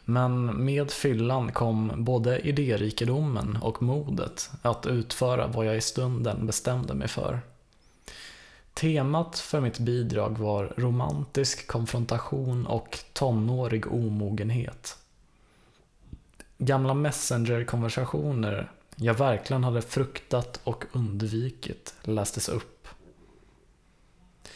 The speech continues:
Josefin, ettan i gymnasiet. Jag hade känt mig förfördelad och förbisedd i ett socialt sammanhang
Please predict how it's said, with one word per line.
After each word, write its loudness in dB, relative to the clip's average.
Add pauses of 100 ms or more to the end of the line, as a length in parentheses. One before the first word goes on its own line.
(420)
Josefin, 0 (1080)
ettan 0
i 4
gymnasiet. -4 (1600)
Jag 4
hade 6
känt 2
mig 4
förfördelad 2
och -4
förbisedd 0
i 2
ett 0
socialt 2
sammanhang -2